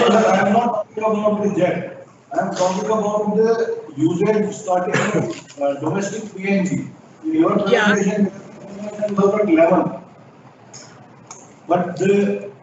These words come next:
Speaker 1: earlier technology by just replacing the nozzles was even prevalent in eighty-five in Gujarat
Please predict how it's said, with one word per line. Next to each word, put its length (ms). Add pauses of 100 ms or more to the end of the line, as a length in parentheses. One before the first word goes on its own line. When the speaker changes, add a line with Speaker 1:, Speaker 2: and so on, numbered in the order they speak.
(140)
Speaker 1:
earlier 420
technology 520 (100)
by 180
just 380
replacing 560
the 160
nozzles 760
was 440
even 380
prevalent 680
in 220
eighty-five 500 (560)
in 120
Gujarat 640